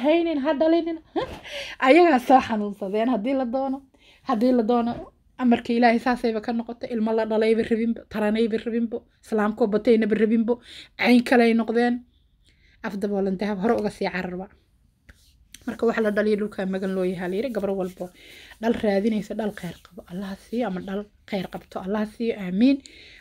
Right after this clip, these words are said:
Gabadha hormoonka ka jirana, Allah ha caafiyo.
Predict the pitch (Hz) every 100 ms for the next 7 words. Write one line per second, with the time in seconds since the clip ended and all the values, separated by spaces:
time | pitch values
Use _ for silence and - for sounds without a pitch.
0 | - 262 247 233 233 220 214 208 202 202
1 | 185 190 185 185 185 202 202 202 220 214
2 | - 240